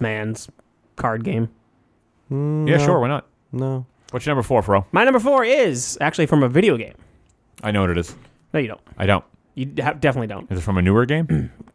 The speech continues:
Speaker 1: Uh, kind of. No, it's not new. Uh, Final Fantasy eight's Triple Triad.
Speaker 2: What?
Speaker 3: Okay.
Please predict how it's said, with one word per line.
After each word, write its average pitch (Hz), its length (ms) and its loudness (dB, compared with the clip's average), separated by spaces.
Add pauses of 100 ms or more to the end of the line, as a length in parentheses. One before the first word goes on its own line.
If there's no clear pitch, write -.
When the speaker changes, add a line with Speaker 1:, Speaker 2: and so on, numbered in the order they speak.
(200)
Speaker 1:
Uh, 90 760 -14 (120)
kind 151 880 0
of. 214 480 -4
No, 107 340 6
it's 110 120 -6
not 110 200 -4
new. - 220 -12 (420)
Uh, 147 160 0
Final 262 300 0
Fantasy 208 460 -2
eight's - 520 -2 (460)
Triple 262 320 0
Triad. 143 800 0 (680)
Speaker 2:
What? - 300 -6 (280)
Speaker 3:
Okay. 110 600 0